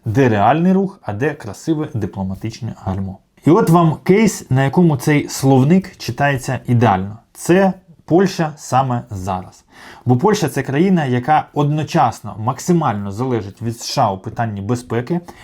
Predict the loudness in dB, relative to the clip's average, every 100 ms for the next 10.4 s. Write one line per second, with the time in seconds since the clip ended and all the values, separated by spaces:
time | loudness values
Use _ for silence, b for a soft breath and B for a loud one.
0 | B -2 -2 0 2 4 4 0 -2 0
1 | 0 0 0 -6 -8 -8 -4 -2 -4 -4
2 | 2 2 2 -2 -10 -4 -2 -2 -2 2
3 | 2 2 -2 -2 -4 -2 -2 -2 -6 -4
4 | -2 -4 -4 -12 -10 -4 -4 -2 -6 -4
5 | -2 -2 -4 -8 -4 -4 -2 -4 -6 _
6 | -2 0 2 2 2 2 0 0 -2 0
7 | 2 4 2 0 2 2 2 -4 -6 -8
8 | -6 -8 -8 -10 -6 -4 -2 -2 -4 -10
9 | _ -2 0 2 2 0 -2 -4 0 2
10 | 4 4 4 0